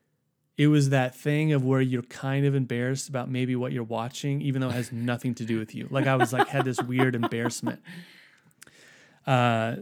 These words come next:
so there's some really dopey C G, but as a whole, I was, I was in, man. Still mixed results, but I think Juan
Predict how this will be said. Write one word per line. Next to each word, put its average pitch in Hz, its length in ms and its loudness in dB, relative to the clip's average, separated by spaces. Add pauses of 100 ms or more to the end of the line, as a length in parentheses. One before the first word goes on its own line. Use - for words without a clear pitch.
(160)
so - 220 8
there's 147 220 10
some 139 340 4
really 170 460 6
dopey 131 480 0
C 127 300 -4
G, 107 320 -6
but 127 300 -2
as 240 280 -4
a 240 80 -4
whole, 160 600 0
I 160 200 2
was, 165 320 2 (140)
I 170 160 2
was 165 220 6
in, 123 240 4
man. 110 360 -6 (320)
Still 180 320 0
mixed 175 320 0
results, 143 420 0
but 147 100 -4
I 135 60 2
think 139 240 0
Juan 139 580 0